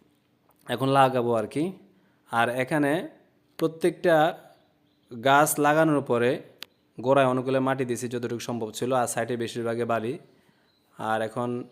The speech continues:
এ, সকাল টাইম, এই জন্য একটু পানি দিয়ে দিলাম সাথে।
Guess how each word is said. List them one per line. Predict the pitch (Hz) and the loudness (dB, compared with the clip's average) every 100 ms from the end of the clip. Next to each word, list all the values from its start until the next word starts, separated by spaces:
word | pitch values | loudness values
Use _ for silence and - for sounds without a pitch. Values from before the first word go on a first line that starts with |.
| - _ _ _ | -20 _ _ _
এ, | 117 113 | -8 -8
সকাল | - 139 151 143 | -4 -2 0 0
টাইম, | 139 131 147 | 0 0 0
এই | 131 | -2
জন্য | 127 123 120 131 - _ _ _ _ | -2 -2 -4 -6 -12 _ _ _ _
একটু | 117 135 123 | -8 -4 -4
পানি | 123 117 120 127 | -2 -4 -2 -4
দিয়ে | 123 127 131 | -6 -4 -2
দিলাম | 120 110 113 | -2 -4 -6
সাথে। | - 110 117 131 | -8 -6 -6 -6